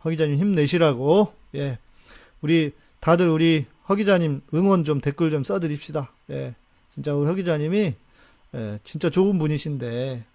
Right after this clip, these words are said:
음, 아, 그냥 한번 실수로 그냥 그러셨잖아요. 예. 실수한 사람이, 실-, 실수한 사람도 회복되는 거.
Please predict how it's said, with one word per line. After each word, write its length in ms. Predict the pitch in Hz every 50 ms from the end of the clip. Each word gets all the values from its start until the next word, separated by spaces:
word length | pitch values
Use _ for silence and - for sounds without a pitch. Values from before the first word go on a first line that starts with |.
| _ _ _ _ _ _ -
음, 320 | 131 127 123 117 110 110 - _ _ _ _ _ _ - - _ _ _ _ _ - _ _ _ _ _ _ _ _ _ _ _ _ _
아, 540 | - 120 107 107 107 104 101 98 98 101 95 _ _ _ _ _ _ _ _ _ _ _
그냥 300 | - 147 147 143 135 127 113
한번 280 | - 196 190 190 170
실수로 460 | 156 - 208 - - - 180 147 120 104
그냥 200 | 113 110 104 101
그러셨잖아요. 1000 | - - 139 131 - 131 120 - 165 165 170 165 143 95 95 92 98 104 113 110 _ _ -
예. 240 | - 104 98 101 104 _ _ _ _ - - _ _ _ _
실수한 400 | - - 185 - 247 233 220 208
사람이, 460 | 196 196 180 160 160 165 196 247 262
실-, 320 | - - 233 233 226 233 233
실수한 380 | - - 247 233 - - 233 226
사람도 320 | 196 202 202 180 170 156
회복되는 560 | 143 185 196 226 196 - - 143 139 143 143 131
거. 360 | 110 92 85 85 87 104